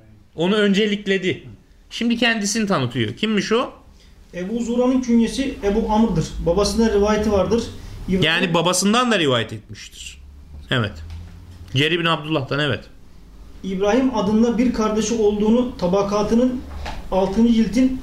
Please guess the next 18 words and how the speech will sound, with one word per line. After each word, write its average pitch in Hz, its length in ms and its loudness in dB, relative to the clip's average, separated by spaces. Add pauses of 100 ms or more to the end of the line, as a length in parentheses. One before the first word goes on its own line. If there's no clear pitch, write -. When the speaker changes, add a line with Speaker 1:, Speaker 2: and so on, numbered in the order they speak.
(100)
Speaker 2:
iki 196 180 -4
yüz 196 140 2
doksan 214 460 2 (460)
doksan 185 340 2
yedisinde 220 640 2
sayfasında 190 760 0 (260)
bildirmektedir. 214 720 2 (800)
İkisi 226 280 2
hakkında 240 480 4
Tabakat 220 460 0
kitaplarındaki 208 720 0
bilgi 196 240 2
karışmış 208 420 2
gibi 220 300 0
görünmektedir. 180 640 2 (220)
Speaker 1:
Evet. 160 240 0 (440)
Devam 175 320 2
edelim. 151 300 0